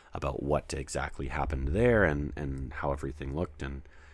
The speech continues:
some of the new features and things like that, that they're no doubt showing those, uh, that exclusive club. But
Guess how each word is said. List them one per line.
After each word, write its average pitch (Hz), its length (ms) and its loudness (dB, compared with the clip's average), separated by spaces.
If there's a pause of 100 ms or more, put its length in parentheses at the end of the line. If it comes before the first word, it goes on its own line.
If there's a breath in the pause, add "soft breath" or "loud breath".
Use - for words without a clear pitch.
(140)
some 76 180 -6
of 69 60 -4
the 71 80 -2
new 95 280 8
features 95 380 4
and 71 80 -2
things 82 180 0
like 82 120 4
that, 85 180 4
that 82 120 -2
they're 73 100 -2
no 76 120 0
doubt 71 220 0
showing 135 420 4
those, 139 360 0
uh, 123 260 -4 (100)
that 95 200 0
exclusive - 480 -2
club. 127 200 -4 (680 loud breath)
But 185 200 10